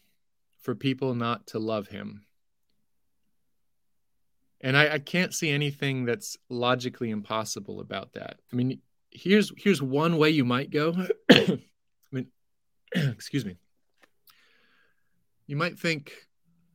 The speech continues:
God would have to know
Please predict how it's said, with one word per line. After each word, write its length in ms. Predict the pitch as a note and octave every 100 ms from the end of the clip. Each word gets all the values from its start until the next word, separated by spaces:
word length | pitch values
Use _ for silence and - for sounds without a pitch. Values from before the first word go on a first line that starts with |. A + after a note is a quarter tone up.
| _ _ _ _ _ _ _ _ _ _ -
God 300 | C3+ C#3+ D#3
would 120 | C#3
have 260 | B2 C#3+ C#3+
to 100 | B2+
know 640 | A#2 A#2 A#2 A#2+ A#2+ B2